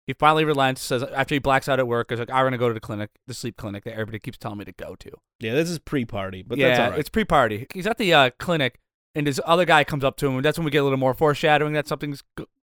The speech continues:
Speaker 1: little bit off here. 'Cause the guy goes up to him and he goes, "They're taking our memories so that we don't remember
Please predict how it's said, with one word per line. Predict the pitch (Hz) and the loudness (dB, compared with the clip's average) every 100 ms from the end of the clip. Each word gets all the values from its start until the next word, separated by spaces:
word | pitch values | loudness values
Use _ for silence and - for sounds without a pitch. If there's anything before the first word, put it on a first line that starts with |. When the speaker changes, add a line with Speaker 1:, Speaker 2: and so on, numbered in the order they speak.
| _ 170 | _ -6
Speaker 1:
little | 160 | -2
bit | 160 | 2
off | 156 156 | 2 2
here. | 156 160 _ _ _ | 0 -2 _ _ _
'Cause | - | -4
the | 139 | 2
guy | 147 135 | 4 4
goes | 127 | 2
up | 139 | 0
to | 131 | -2
him | |
and | 117 | -4
he | |
goes, | 120 | -2
"They're | 143 147 | -2 -4
taking | - 170 151 139 | -2 -2 -2 0
our | 135 | 0
memories | 123 131 127 117 - | 0 -2 -2 -6 -6
so | 120 | -4
that | 117 | -2
we | 120 | -2
don't | 123 110 | -6 -8
remember | 113 120 117 110 107 | -4 -4 -4 -6 -8